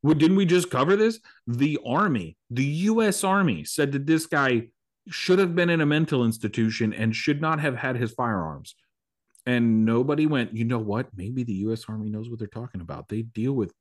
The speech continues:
mentally unstable people every fucking day. They're all called soldiers." Like, come on. Like, we, I don't know. Maybe I'm, I'm beating a dead horse here.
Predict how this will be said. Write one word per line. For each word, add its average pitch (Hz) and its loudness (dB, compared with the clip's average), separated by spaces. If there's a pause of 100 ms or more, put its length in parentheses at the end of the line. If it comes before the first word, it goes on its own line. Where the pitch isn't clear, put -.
(200)
mentally 104 -2
unstable 98 -2
people 104 -4
every 92 -6
fucking 98 -6
day. 113 -2 (340)
They're 98 0
all 131 0
called 101 -2
soldiers." 120 -2 (420)
Like, 113 -2 (480)
come 156 0
on. 107 -4 (140)
Like, 110 0
we, 120 0 (440)
I 117 -2
don't 85 -4
know. 71 -16 (220)
Maybe 104 -2
I'm, 90 -4 (380)
I'm 76 -14
beating 98 -2
a 110 0
dead 123 -2
horse 113 0
here. 110 -2